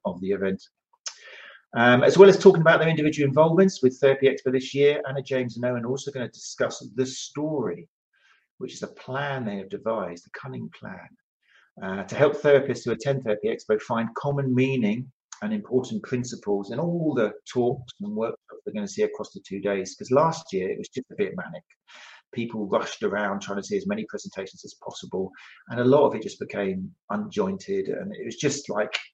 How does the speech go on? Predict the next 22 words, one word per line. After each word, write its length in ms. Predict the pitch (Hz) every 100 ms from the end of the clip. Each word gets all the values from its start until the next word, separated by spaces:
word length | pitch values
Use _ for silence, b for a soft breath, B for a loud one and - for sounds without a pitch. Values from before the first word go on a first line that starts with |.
| _ _ _ _ -
too 200 | - 123
much 240 | 98 -
information. 600 | 92 92 98 95 - -
So 180 | - 101
the 140 | 104
idea 340 | 110 107 104 92
this 260 | 95 -
year, 240 | 101 95 98
and 80 | 98
we're 80 |
gonna 140 | 98 185
talk 240 | - 202
about 140 | 190 196
this 140 | -
with 100 | 196
Anna 140 | 92 -
Maria 420 | 185 190 98 101
and 100 | 95
the 80 | 95
guys, 360 | 95 98 95
is, 200 | 101 95
um, 260 | 104 104